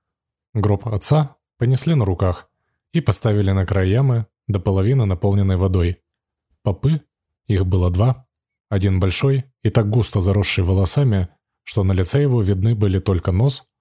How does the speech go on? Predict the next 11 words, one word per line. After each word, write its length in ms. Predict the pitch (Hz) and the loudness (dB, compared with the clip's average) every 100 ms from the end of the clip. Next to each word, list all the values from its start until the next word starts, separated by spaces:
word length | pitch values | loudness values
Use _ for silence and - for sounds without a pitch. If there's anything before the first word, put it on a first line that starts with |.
| _ - | _ -4
острый 420 | 123 - 110 123 | -2 0 -2 -2
и 40 | 107 | -2
красный, 560 | 110 104 - 101 98 _ _ _ _ _ - | 0 0 0 0 -2 _ _ _ _ _ -6
и 120 | 170 | -2
тёмные 340 | 104 98 101 | 0 2 0
страшные 460 | - - 92 98 92 | 0 -2 -2 0 0
глаза. 440 | 95 92 90 85 _ _ _ _ _ - | 2 2 0 -2 _ _ _ _ _ -6
Другой, 540 | 92 95 107 143 135 _ _ _ _ _ - | -2 0 0 0 -4 _ _ _ _ _ -4
маленький, 680 | 110 110 110 107 101 98 _ - | 0 2 0 0 -2 -4 _ -2
негромко 440 | 107 120 156 101 | 0 2 0 0
визжавший. 680 | 90 85 101 - - 92 | 0 0 0 0 0 -2